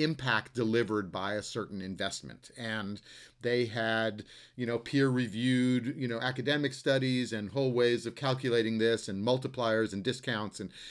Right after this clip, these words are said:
come up with an actual dollar value. And, and, and T P G Rise, I believe, had said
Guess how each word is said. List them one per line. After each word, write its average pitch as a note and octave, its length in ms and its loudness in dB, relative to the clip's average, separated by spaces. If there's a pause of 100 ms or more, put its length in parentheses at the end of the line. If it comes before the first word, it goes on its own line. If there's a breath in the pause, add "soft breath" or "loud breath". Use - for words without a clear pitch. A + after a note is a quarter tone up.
(180 loud breath)
come C#3+ 180 0
up C3+ 180 -2
with A#2+ 160 0
an A2+ 80 0
actual G#2 380 -2
dollar B2+ 340 4
value. G2+ 380 0
And, G#2 180 -4
and, G#2 320 -6
and G#2 160 -6
T C3 120 -2
P B2+ 140 -2
G G#2+ 180 0
Rise, A2 280 2
I G#2 80 -2
believe, C3 400 4
had A2 160 -6
said G#2+ 280 0